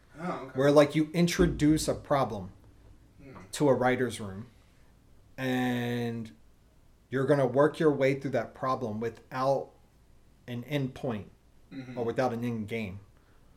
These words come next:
Speaker 1: Okay.
Speaker 2: To keep the mystery kinda going and, like, "Oh, okay, let's solve this one problem this week.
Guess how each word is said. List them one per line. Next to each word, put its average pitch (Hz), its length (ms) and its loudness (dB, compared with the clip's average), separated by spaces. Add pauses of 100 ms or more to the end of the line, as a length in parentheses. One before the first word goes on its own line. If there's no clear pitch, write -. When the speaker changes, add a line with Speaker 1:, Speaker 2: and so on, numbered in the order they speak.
(540)
Speaker 1:
Okay. - 180 -16 (460)
Speaker 2:
To 143 100 -4
keep 156 240 -2
the 127 60 0
mystery 120 580 -4
kinda 113 240 -8
going 120 520 -6
and, 113 120 -6
like, 101 280 -10 (120)
"Oh, 123 360 -2 (520)
okay, 131 240 0
let's 131 280 -2
solve 151 340 2
this 139 180 -2
one 139 180 -2
problem 120 440 -6
this 127 240 -2
week. 101 400 -12